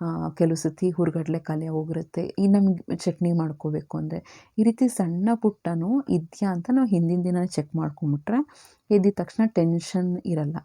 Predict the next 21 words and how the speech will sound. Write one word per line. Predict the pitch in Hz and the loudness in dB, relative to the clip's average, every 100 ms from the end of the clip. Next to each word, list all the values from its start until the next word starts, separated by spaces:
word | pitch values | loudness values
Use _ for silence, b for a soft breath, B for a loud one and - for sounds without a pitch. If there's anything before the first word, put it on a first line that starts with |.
| b b b - | b b b 0
ಟೆನ್ಷನ್ | 233 240 226 247 | 4 6 8 8
ಇಲ್ದೆ | 214 190 208 | 8 6 0
ವರ್ಕ್ | 180 180 - | -2 -2 -2
ಮಾಡಕ್ಕೆ | 160 165 - | -2 -4 -6
ಯಾರಿಗಿಷ್ಟ | 151 151 151 147 - | -6 -4 -6 -8 -8
ಆಗಲ್ಲ? | 151 139 160 | -4 -2 -2
ಆರಾಮಾಗಿ | 156 165 170 165 156 220 | -2 -2 -2 -4 -2 -2
ವರ್ಕ್‌ನ | 254 170 - 160 | -2 -4 -6 -4
ಮಾಡ್ಬೋದು. | 156 143 143 147 147 156 247 B B B B B | -2 -2 -4 -4 -4 -2 -2 B B B B B
ನೆಕ್ಸ್ಟ್ | 190 185 - 190 | 2 2 -2 4
ಬಂದು | 190 196 | 6 6
ಈಗ | 196 | 6
ನಾನು | 170 165 | 4 2
ಕಾಲೇಜ್ಗೆ | 156 156 160 - - | 2 2 2 0 2
ರೆಡಿ | 160 143 151 | 4 4 2
ಆಗ್ತಾ | - - | 0 -2
ಇದ್ದೀನಿ. | 156 151 156 196 247 | -2 0 2 4 2
ಸುಮಾರು | - 160 165 165 | 0 -2 -2 -2
ಜನ | 165 170 | -2 0
ನನ್ನ | 190 175 165 | 0 0 -2
ಪ್ರೀವಿಯಸ್ | - 160 175 170 170 - | 2 4 4 2 -2 -6